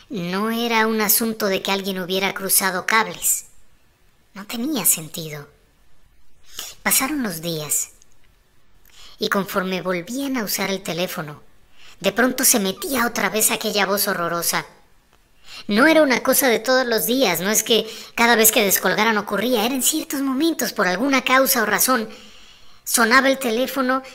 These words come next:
alguien contestaba, hablaban con otra persona y de pronto, ¡pum!, se metía la voz. Todas las veces era el mismo discurso, nunca cambió el tono. La situación se volvió tan molesta que no querían contestar el teléfono.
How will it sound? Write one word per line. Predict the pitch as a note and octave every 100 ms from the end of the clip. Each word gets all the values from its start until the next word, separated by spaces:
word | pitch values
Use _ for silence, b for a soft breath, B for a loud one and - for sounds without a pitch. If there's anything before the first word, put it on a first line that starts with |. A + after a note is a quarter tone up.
| -
alguien | A3+ A#3+ A3+
contestaba, | A3 G3+ G3+ - A#3+ A#3+ B3 G#3+
hablaban | G#3 A3 A3
con | G#3+
otra | A3+ - -
persona | G#3 A#3+ A#3
y | A#3
de | G#3
pronto, | A#3 A#3+ A#3+ G#3
¡pum!, | - B3+ - - - _ - - -
se | - G#3+
metía | F3+ - G#4 E4
la | G3 E3
voz. | E3 F3 -
Todas | D4+ D4 B3+
las | A#3 -
veces | B3+ B3+ B3+
era | A#3+ A3
el |
mismo | G3+ A#3 A#3 A3+
discurso, | G3 - A3+ A3 - A3 A3 B B B -
nunca | G3+ C#4 - -
cambió | G3 F3 F#3 G3+
el | G3 -
tono. | G#3+ G#3+ A3 A3 B B B B B B B B B
La | -
situación | G#3+ A3 G#3+ D#4+
se | D#4+
volvió | C4+ A3 A#3+ B3+
tan | B3 G3+
molesta | F3 F#3 A3 - F#3
que | -
no | E3+ G3+
querían | A#3 G#3 G#3
contestar | G3+ F#3 F#3 E3 E3+
el | G3+ D#3+
teléfono. | D#3+ D#3+ - D#3+ D#3